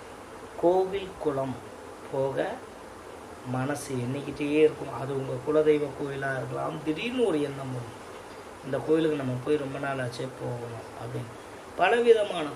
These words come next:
கோவில் குளங்களுக்கு உங்களை அழைத்து செல்வதற்கு அந்த எண்ணம் வரும்போதே நீங்க அந்த கோயிலுக்கு போயிட்டு வந்தாவே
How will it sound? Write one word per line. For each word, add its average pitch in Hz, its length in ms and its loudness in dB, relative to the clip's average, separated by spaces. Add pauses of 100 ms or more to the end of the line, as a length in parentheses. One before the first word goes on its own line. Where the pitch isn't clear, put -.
கோவில் 165 300 2
குளங்களுக்கு 143 580 0
உங்களை 143 340 -2
அழைத்து 143 520 0
செல்வதற்கு 147 680 0
அந்த 139 140 -2
எண்ணம் 151 360 2
வரும்போதே 156 560 6
நீங்க 151 240 -4
அந்த 123 240 -6
கோயிலுக்கு 180 320 4
போயிட்டு 147 220 0
வந்தாவே 127 680 4